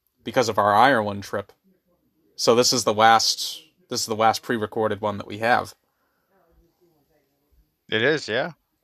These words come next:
Speaker 2: That is right.
Speaker 1: Yeah. So I guess this will be the first content that, next week will be the first new content that we've recorded in about two months.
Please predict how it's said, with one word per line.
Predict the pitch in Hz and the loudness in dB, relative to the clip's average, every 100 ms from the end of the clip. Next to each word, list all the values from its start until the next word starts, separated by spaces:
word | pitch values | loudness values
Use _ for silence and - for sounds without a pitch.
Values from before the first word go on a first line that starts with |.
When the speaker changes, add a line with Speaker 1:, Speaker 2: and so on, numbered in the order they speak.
| _ _ | _ _
Speaker 2:
That | 101 107 | -4 -4
is | 110 | -2
right. | 120 156 92 | 2 2 0
Speaker 1:
Yeah. | - _ _ _ _ _ _ _ _ | -8 _ _ _ _ _ _ _ _
So | - - 117 107 107 104 101 _ _ _ | -4 2 2 2 -4 -12 -20 _ _ _
I | - 107 | -6 0
guess | 113 110 - - - | 0 0 -2 -6 -6
this | 120 | -4
will | 131 | -4
be | 107 | -2
the | 104 | -4
first | 107 - 127 127 - | -6 2 4 4 -2
content | - 127 123 120 110 120 117 - - - | -6 0 0 -2 -4 -4 -6 -10 -10 -4
that, | 107 104 | -4 0
next | 131 147 - | 2 2 0
week | 139 131 | -2 -4
will | 113 | -6
be | 117 | -4
the | 107 | -4
first | - 135 127 - | 2 4 4 -2
new | 117 135 | 0 0
content | 127 120 113 117 127 107 | 0 -2 -2 -2 -4 -6
that | 120 - | -8 -8
we've | 110 | -8
recorded | 107 110 - 120 120 110 104 | -6 -8 -4 0 2 0 -6
in | 104 | -8
about | 104 107 - | -4 -4 -4
two | 135 | -4
months. | 135 104 - | -2 -4 -8